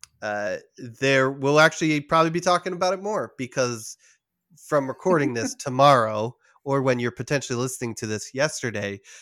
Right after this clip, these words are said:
Speaker 1: uh, there was a, uh, there's going to be a multiplayer, like, showcase where they're gonna talk a lot more about multiplayer. So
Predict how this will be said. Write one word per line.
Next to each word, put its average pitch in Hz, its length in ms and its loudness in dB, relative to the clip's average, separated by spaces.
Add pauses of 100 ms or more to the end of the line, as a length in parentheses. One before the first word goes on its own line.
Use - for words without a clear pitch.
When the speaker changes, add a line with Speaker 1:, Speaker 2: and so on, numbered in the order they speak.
(160)
Speaker 1:
uh, 110 380 0
there 123 200 2
was 113 420 0
a, 104 380 -2
uh, 101 140 -4 (120)
there's 120 200 -8
going 117 220 -4
to 117 100 -12
be 113 100 -4
a 104 60 -4
multiplayer, 107 760 -4
like, 104 220 -8 (160)
showcase 104 580 -10
where 107 80 -12
they're 104 100 -12
gonna 107 140 -10
talk 107 320 -8
a 101 60 -6
lot 107 300 -2
more 107 160 -6
about 101 240 -6
multiplayer. 95 480 -12
So 123 260 -2